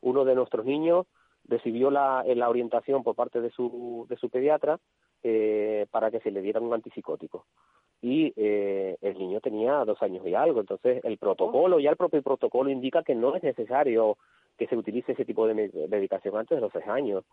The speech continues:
Speaker 1: Pero a veces es como la respuesta sencilla. Evidentemente nosotros, eh, indicamos que no era lo, lo correcto y el niño está en terapia, está haciendo su, su terapia adecuada, está integrado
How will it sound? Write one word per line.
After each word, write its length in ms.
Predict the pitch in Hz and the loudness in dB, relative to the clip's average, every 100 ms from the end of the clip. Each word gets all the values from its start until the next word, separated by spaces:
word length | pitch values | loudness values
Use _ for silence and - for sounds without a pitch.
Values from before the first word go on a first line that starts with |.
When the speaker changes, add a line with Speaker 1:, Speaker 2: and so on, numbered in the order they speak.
| _ - - _ | _ -20 -20 _
Speaker 1:
Pero 120 | 123 | 0
a 40 | 131 | 2
veces 340 | - 185 190 151 | 4 4 4 2
es 140 | 151 | 0
como 240 | - 175 170 | 0 2 4
la 100 | 147 | 2
respuesta 600 | 135 139 135 170 165 - | 0 -2 0 2 2 2
sencilla. 560 | 143 131 - 113 95 90 _ _ _ _ - | -2 -2 -4 -2 -2 -4 _ _ _ _ -4
Evidentemente 640 | 107 110 104 110 117 117 | 0 0 2 0 0 -2
nosotros, 680 | 107 123 147 120 107 95 65 | -2 -2 2 2 4 2 2
eh, 560 | 98 95 92 92 87 87 104 | 0 0 -2 -4 -6 -8 -10
indicamos 480 | 101 101 131 123 | -8 -4 -2 -2
que 120 | - 98 | -2 0
no 180 | 123 | 4
era 220 | 135 113 104 | 4 4 4
lo, 380 | 101 95 92 82 | 2 2 0 0
lo 100 | 101 | 0
correcto 440 | 107 104 123 170 | 2 0 2 2
y 100 | 147 | 4
el 80 | 107 | 2
niño 160 | 98 113 | 0 -2
está 200 | - 131 | 0 0
en 100 | 147 | 2
terapia, 420 | 120 165 202 240 - | 2 2 2 0 -2
está 200 | - 110 | -2 -2
haciendo 320 | - 117 110 | 0 -4 -4
su, 360 | - 113 110 107 _ _ _ _ | -4 -2 -2 -6 _ _ _ _
su 180 | - - | -6 0
terapia 960 | 123 139 139 127 127 123 123 120 120 | 2 2 2 2 2 2 2 2 2
adecuada, 420 | 120 123 165 196 - | 2 0 0 0 0
está 140 | 151 | 0
integrado 500 | 180 147 117 120 233 | 0 0 2 2 0